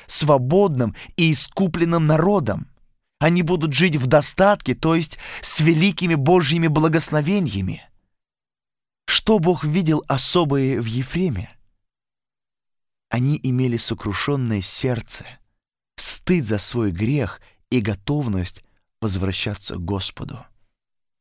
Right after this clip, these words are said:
И несмотря на все их падения, эта одна черта привлекала сердце Господа к ним. Когда приходило строгое пророческое слово к Ефрему,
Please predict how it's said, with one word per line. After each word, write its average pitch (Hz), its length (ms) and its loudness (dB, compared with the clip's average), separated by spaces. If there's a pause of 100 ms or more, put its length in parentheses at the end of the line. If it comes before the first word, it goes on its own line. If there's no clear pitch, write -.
(180)
И 113 60 -2
несмотря 117 560 -2
на 104 140 -2
все 113 260 -2
их - 140 -8
падения, 92 680 -4 (760)
эта 131 320 -2
одна 104 520 -2
черта 87 640 -6 (960)
привлекала 98 880 -4
сердце - 560 -6
Господа 85 720 -8 (500)
к - 80 -14
ним. 85 320 -6 (1600)
Когда 123 240 0
приходило 117 680 -4 (300)
строгое 113 600 -2
пророческое 104 600 -4
слово 113 340 -2
к - 180 -14
Ефрему, 107 680 -6